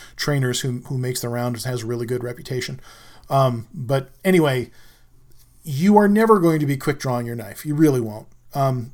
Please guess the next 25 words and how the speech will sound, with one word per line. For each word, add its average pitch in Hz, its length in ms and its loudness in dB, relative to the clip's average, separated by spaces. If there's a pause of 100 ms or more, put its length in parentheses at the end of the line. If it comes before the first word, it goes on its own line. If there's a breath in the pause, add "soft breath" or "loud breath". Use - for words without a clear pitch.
(140)
I 233 180 6
had 247 200 4
a, 123 260 0
a 123 100 -2
self-defense 143 600 -2
situation 131 640 -4
myself. 143 560 0 (360 soft breath)
This 151 160 4
actually 202 380 6
happened. 202 380 2
It's 131 120 -8
a 123 60 -6
true 170 200 -2
story. 147 340 0 (640 soft breath)
I 147 240 6
went 165 240 0
and 180 80 -2
saw 214 200 6
a 196 40 4
movie 190 420 2 (120)
with 147 340 0
some 139 460 0
family 156 340 -2
members, 147 460 -2 (100)
and 131 440 -4